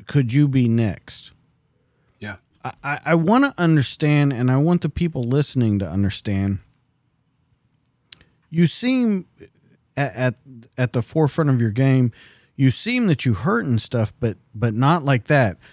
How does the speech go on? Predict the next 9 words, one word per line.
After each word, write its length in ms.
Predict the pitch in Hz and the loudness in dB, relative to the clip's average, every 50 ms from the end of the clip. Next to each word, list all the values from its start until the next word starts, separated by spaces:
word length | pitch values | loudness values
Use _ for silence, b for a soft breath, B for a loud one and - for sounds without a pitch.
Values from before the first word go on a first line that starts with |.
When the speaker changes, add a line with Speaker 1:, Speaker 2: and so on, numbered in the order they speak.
| b b b b b b b b _ | b b b b b b b b _
Speaker 1:
I, 100 | - 110 - - | -16 -16 -10 -6
I, 160 | 147 147 139 - | -6 -4 -2 0
I'm 160 | 156 165 165 | 0 0 2
just 240 | 165 220 214 - - | 2 0 0 -2 -2
trying 280 | - 220 220 220 214 | -2 0 0 0 0
to 80 | 202 - | -2 -2
understand 840 | 160 165 151 147 - - - - 156 151 151 147 143 139 135 120 117 | 0 0 2 2 0 0 -2 -2 0 0 2 2 2 2 0 0 0
the, 180 | 123 113 104 101 107 | -2 -2 -2 -4 -8
the 220 | 104 98 113 110 | -6 -2 -2 0